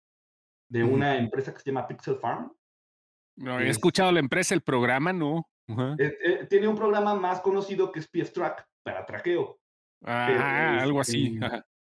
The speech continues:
Speaker 1: ujú, sí, pero, este, pero también tiene P F Clean, que es para restauración.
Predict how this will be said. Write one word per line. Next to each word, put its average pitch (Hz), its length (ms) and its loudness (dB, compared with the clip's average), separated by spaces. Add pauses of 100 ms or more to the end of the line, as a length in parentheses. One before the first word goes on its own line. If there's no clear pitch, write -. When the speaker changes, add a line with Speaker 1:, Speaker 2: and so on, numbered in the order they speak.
(240)
Speaker 1:
ujú, 175 360 -2
sí, 202 120 -2
pero, 117 540 2
este, 107 1080 -4 (160)
pero 160 260 2
también 135 280 -2
tiene 139 340 -4
P 131 160 -6
F 117 120 -8
Clean, 147 240 -6
que 113 100 -10
es 104 80 -10
para 107 180 -6
restauración. 143 720 -6